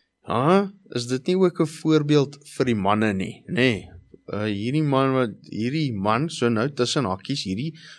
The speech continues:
manlike kewer wat, uh, mis, nê, mis, met die heel dag met mis te doen het, en dit rondskuif, met die uitsluitlike doel vir voortplantingsdoeleindes, vir sy familie.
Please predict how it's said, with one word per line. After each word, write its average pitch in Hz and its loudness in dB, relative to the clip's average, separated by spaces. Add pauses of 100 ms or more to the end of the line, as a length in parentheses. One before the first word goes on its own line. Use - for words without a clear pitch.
manlike 101 0 (120)
kewer 110 2
wat, 95 -6 (480)
uh, 101 0
mis, 127 2 (160)
nê, 135 -2
mis, 127 0 (480)
met 110 -2
die 107 -4
heel 165 6
dag 131 6
met 110 0
mis 110 2
te 120 -2
doen 101 0
het, 104 -2 (480)
en - -4
dit 143 2
rondskuif, 131 4 (380)
met 95 -6
die 95 -2
uitsluitlike 165 0
doel 113 0 (580)
vir 104 0
voortplantingsdoeleindes, 98 -4
vir 147 -2
sy 160 4
familie. 156 0